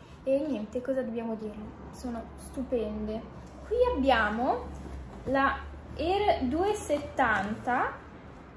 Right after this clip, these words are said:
penso, non lo so, io raga con i nomi zero. Poi mi chiede: "Che scarpe hai preso?"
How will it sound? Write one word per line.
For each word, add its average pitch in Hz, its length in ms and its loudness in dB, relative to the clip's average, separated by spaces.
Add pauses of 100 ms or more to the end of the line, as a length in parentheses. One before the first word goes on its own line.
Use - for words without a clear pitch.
(520)
penso, 254 840 0 (440)
non 262 140 0
lo 262 80 4
so, 254 220 4
io 302 200 4
raga 240 280 2
con 247 180 -2
i 220 80 -2
nomi 233 580 -2 (760)
zero. 214 380 -2 (220)
Poi 302 160 2
mi 339 140 4
chiede: 294 240 4
"Che 539 200 10
scarpe 262 260 4
hai 240 60 0
preso?" 226 720 -2